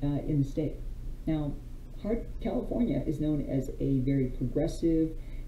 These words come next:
deeply blue state that's ahead of the game on so many issues in the United States, and yet hate groups have found a way to thrive in deep blue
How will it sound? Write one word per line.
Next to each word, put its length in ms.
deeply 640
blue 420
state 640
that's 180
ahead 340
of 100
the 80
game 340
on 160
so 220
many 280
issues 360
in 80
the 80
United 340
States, 520
and 240
yet 340
hate 180
groups 400
have 140
found 220
a 40
way 140
to 80
thrive 540
in 140
deep 240
blue 180